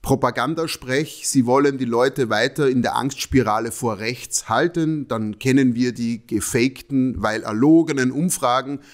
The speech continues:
dass die Mehrheit der Deutschen Angst vor sogenannten Rechten hätte.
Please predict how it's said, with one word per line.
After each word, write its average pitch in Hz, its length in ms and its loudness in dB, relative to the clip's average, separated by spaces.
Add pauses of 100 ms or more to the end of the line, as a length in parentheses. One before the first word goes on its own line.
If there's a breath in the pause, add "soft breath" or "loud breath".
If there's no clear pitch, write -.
(160 loud breath)
dass - 280 0 (200 soft breath)
die 127 80 4
Mehrheit 139 460 4
der 120 80 -6
Deutschen 123 420 -4
Angst 139 360 -2
vor 120 360 0
sogenannten 117 520 0
Rechten 139 500 0
hätte. 139 400 0